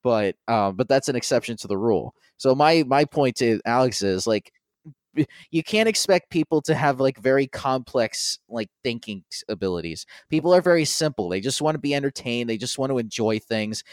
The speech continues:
And they'll go online and they'll look at, like, a, a, like, an average number and they'll say, "Okay, good. That this is, is, this is a green light. I'll go do it." Or if it's I M D B and they see a star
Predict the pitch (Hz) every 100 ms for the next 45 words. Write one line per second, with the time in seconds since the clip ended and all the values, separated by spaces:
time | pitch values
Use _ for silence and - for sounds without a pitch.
0 | - 127 143 156 156 175 190 185 143 147
1 | 147 135 127 147 - 151 120 135 127 120
2 | - 120 110 123 117 110 110 135 156 131
3 | 107 95 95 113 131 123 143 135 - -
4 | - 180 185 147 160 180 107 78 _ -
5 | 135 120 143 143 - 135 131 135 123 -
6 | 135 131 131 127 139 131 110 107 110 120
7 | 117 143 117 90 101 104 117 120 123 127
8 | 127 127 151 123 98 95 - 117 107 -
9 | 139 131 101